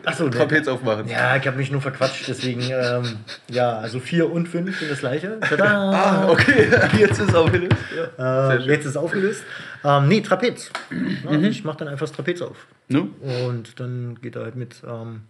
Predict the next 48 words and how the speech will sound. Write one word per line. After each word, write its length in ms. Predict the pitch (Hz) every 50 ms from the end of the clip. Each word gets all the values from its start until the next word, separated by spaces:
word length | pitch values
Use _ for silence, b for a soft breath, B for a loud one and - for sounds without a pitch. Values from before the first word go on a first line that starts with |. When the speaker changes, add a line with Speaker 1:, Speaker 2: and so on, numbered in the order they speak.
| _ _ - _ _ _ -
Speaker 1:
aber, 340 | - 120 123 123 131 127 - -
also 180 | 147 123 131
wie 60 | 139
gesagt, 300 | 143 143 135 120 - -
die 40 | 120
Selbstrettung 680 | 120 117 120 147 156 151 - 185 165 - 175 170 165 156 B B B B B B B _ _
ist 240 | 233 185 156 -
mittlerweile 460 | 151 151 139 139 135 127 127 120 120 117
kein 180 | - 113 107
Thema 240 | 107 107 107 104 104 101
mehr. 100 | 107 107 104 - _
Für 100 | - 131
dich 220 | 123 127 127 127
eigentlich 180 | 123 127 120 123
auch 80 | 127 127
nicht 140 | 120 113
mehr, 160 | 120 107 107 113
oder? 180 | 117 135 139 - _ _ _ _ -
Speaker 2:
Nö, 340 | 131 123 123 120 113 110 110
eigentlich 360 | 120 147 151 - 147 139 135
nicht. 460 | - 143 143 147 151 147 151 - -
Also, 220 | 127 127 123 131 131 - - - - _ _ _ _ _ _ _
weil 360 | 156 156 151 131 135 131 131
ich 180 | 147 147 151 160
aber 100 | 151 147
auch, 280 | 151 151 151 151 - -
äh, 140 | 98 98 - 113 - - -
Speaker 1:
Auf 100 | - 131
dem 100 | 127 139
Atlantik 480 | 131 135 123 135 147 170 170 156 113 -
vielleicht. 260 | - - - - -
Speaker 2:
immer 200 | 139 147 156 160
in 100 | 165 160
entspannten 460 | 156 156 151 151 - 135 143 147 165
Situationen 640 | 143 143 147 139 139 135 135 - 135 156 170 143 110
hatte. 240 | 104 101 - 101 101 101
So, 260 | - - 113 110 110
genau, 260 | 101 113 117 120 117 113
ich 100 | 113 107
glaub, 160 | 120 113 - - 113 120 120 -
wenn 140 | 110 113 107
da 100 | 107 104
noch 340 | 98 107 107 113 107 98 104
Wellen 220 | 113 98 117 151
dazukommen 480 | 156 147 151 - 151 147 156 143 139 143
und 60 | 135
so, 200 | 143 143 143 139
dann 500 | 127 123 123 123 127 - - - -